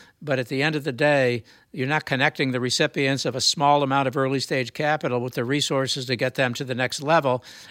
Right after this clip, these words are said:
and or to provide the capital to get them to the next level. So, um, at the other end, you have people that are very interested in, in, in social entrepreneurship that have a rich history of venture capital investing,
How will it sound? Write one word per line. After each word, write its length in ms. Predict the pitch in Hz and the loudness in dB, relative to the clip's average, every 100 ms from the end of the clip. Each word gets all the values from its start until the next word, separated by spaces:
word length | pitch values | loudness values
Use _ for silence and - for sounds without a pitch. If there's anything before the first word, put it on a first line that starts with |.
| - | -4
and 280 | 170 160 151 | 0 2 2
or 220 | 151 147 | 2 2
to 120 | 143 139 | 0 -4
provide 380 | 147 135 139 | 0 2 2
the 80 | 131 | 0
capital 520 | - 165 208 - 123 | 0 2 4 2 -2
to 120 | 110 127 | -4 -6
get 180 | 107 | -8
them 160 | - 101 | -8 -10
to 140 | - | -10
the 100 | 104 | -10
next 260 | 107 104 - | -10 -10 -10
level. 340 | 101 98 98 _ _ - - - - | -12 -14 -18 _ _ -20 -20 -20 -20
So, 440 | - 170 135 127 139 | -8 0 2 2 0
um, 500 | 160 135 127 123 123 - - - - | -2 0 2 0 -6 -12 -16 -14 -4
at 140 | 139 | -2
the 140 | 139 160 | 4 4
other 260 | 202 151 | 4 4
end, 380 | 135 135 135 131 - | 4 2 0 -4 -12
you 240 | 165 143 | -6 -4
have 220 | 135 131 | -2 -4
people 320 | - 160 165 151 | -2 -2 0 0
that 120 | 127 | 0
are 60 | |
very 340 | 117 156 180 160 | 0 2 4 2
interested 460 | 156 147 - 151 143 | -2 -4 -2 -2 0
in, 280 | 123 117 | -2 -4
in, 480 | - 147 123 120 127 - | -4 -2 -2 -2 -6 -10
in 320 | 151 127 120 | -8 -6 -4
social 420 | 120 160 156 160 | 0 0 2 0
entrepreneurship 880 | 143 139 135 135 123 147 143 139 117 - - - - - - | 2 2 0 -6 -2 -2 0 -2 -2 -4 -20 -20 -20 -20 -18
that 220 | 170 143 | -8 -6
have 240 | 123 139 131 | -2 -2 0
a 80 | |
rich 240 | 123 160 - | 0 0 2
history 400 | 160 - 156 147 | 0 0 -2 0
of 100 | 120 | 0
venture 300 | 147 143 139 | -2 -4 -6
capital 480 | - 151 151 139 123 | -2 -2 -2 -2 -4
investing, 640 | 120 123 - 135 123 120 | -2 -2 -2 -2 -2 -4